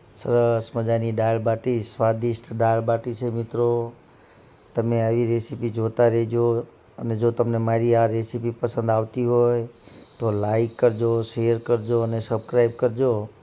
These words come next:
કે જેથી કરીને હું તમને આવા નવા નવા રેસીપીના વીડિયો બનાવીને બતાવતો રહું મિત્રો.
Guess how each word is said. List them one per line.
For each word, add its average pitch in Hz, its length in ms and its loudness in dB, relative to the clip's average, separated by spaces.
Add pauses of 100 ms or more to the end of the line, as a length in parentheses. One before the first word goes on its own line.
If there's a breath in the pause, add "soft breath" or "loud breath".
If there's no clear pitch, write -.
(580 loud breath)
કે 117 140 -4
જેથી 107 360 -4
કરીને 117 400 -2
હું 113 160 -2
તમને 117 380 -2 (240)
આવા 117 260 0
નવા 113 300 0
નવા 117 460 0 (480 loud breath)
રેસીપીના 117 640 -2
વીડિયો 113 580 2 (120)
બનાવીને 117 520 0 (400)
બતાવતો 131 600 4
રહું 113 240 4
મિત્રો. 117 580 2